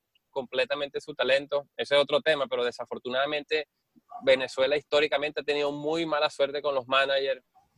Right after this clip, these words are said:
no ubica a los jugadores de realmente donde deberían ser. Eh, ahorita los jugadores venezolanos, de verdad,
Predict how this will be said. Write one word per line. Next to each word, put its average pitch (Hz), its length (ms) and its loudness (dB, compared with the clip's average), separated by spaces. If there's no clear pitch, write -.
no 135 160 0
ubica 143 340 0
a - 20 4
los 147 100 2
jugadores 139 580 2
de 135 180 2
realmente 135 380 -4
donde 139 180 0
deberían 131 640 -2
ser. 139 440 4
Eh, 127 320 0
ahorita 139 600 2
los 131 140 2
jugadores 131 420 2
venezolanos, 139 680 -6
de 127 180 0
verdad, 135 280 0